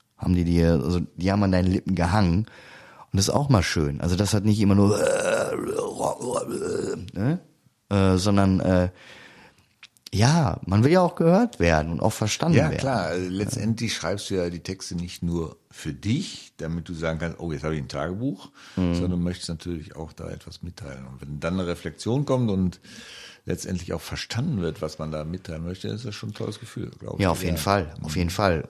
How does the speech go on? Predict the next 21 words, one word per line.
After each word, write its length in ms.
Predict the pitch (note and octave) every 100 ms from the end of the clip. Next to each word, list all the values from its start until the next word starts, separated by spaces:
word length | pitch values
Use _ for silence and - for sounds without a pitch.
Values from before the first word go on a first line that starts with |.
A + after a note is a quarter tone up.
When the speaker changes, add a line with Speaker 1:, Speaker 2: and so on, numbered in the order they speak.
| -
Speaker 1:
Und 140 | F#2+
ich, 260 | G2 - -
ich 180 | G2
glaube, 320 | - B2 C#3+ C#3+
die 100 | A2+
Leute 300 | A#2+ C#3 B2
haben, 220 | A2 A#2+ - - - - _
die 100 | A2
haben 140 | G#2 E2+
Bock, 400 | C3+ - - -
also 160 | G2 F#2
die 140 | A#2
Leute, 260 | A#2 A#2+ A#2
die 120 | A2+
auf 180 | F#2+ -
ein 40 |
Konzert 420 | G#2+ G#2+ A2+ G#2
gehen, 160 | - F#2+
die 100 | F2+
haben 180 | E2+ E2
Bock, 460 | G#2+ C#3+ - -